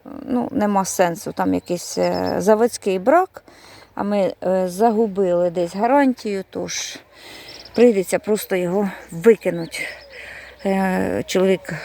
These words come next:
говорить, купимо трішки мощніший і більший. Тому що, е, кентавр, е, е, цей мотоблок маленький, маленький для прополки, він дуже легкий і, е,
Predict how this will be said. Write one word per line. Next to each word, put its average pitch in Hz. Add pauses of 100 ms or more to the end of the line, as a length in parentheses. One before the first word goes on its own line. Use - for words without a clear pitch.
(220)
говорить, 190
купимо 185 (720)
трішки 185 (180)
мощніший 254
і 262
більший. 170 (920)
Тому 190
що, 170 (180)
е, 185
кентавр, 233
е, 175
е, - (1080)
цей 160
мотоблок 226
маленький, 185 (340)
маленький 190 (120)
для 202
прополки, 196 (400)
він 240
дуже 214
легкий 214
і, 208
е, -